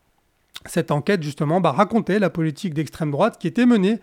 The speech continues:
à Perpignan, notamment par la police municipale, en révélant, euh, bah, justement ces méthodes brutales et arbitraires, avec ses deux cents agents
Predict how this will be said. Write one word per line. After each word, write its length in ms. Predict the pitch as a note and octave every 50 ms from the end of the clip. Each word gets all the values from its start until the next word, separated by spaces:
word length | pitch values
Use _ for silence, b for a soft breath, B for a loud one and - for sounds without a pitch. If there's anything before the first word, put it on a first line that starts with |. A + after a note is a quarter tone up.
| B B
à 100 | - C3
Perpignan, 520 | - F#3 - - - F#3 D#3+ D#3+ F#3+ A3
notamment 360 | G3+ E3+ - - D#3 D3+ F#3+ F#3
par 120 | F#3 D#3
la 100 | D#3 D#3
police 300 | - F#3 F#3 A3 - -
municipale, 640 | G3 F3+ D#3+ - - E3 - G3+ A#3+ C4 A3+ D3+ - B B B B B B B B B B -
en 120 | E3 D#3+
révélant, 520 | D#3 F3+ D#3+ E3 E3 F3 G3 A3 A#3 G#3+ F#3
euh, 80 | E3
bah, 260 | D3 D#3 D#3 D3+ D#3 C#3+
justement 420 | D3 - - F3 D#3+ F3 G3 G3
ces 400 | - - - F3 E3 D#3+ D#3+ D3+
méthodes 340 | D#3 E3 D#3+ - G3 F3+ D#3+
brutales 520 | D3+ C#3+ F#3+ G#3 - F3+ F3 F#3+ G3 - - -
et 100 | A#3 A#3
arbitraires, 640 | G3+ F#3+ F3+ F3+ - - F3 F3 G3+ A3+ - - - B B B B B B B B B
avec 260 | - D3 D3+ E3+ E3+
ses 140 | - - E3
deux 180 | C3+ B2+ G#3 F#3
cents 260 | - - G3+ F#3+ E3+
agents 300 | F3 E3 D3+ E3+ F3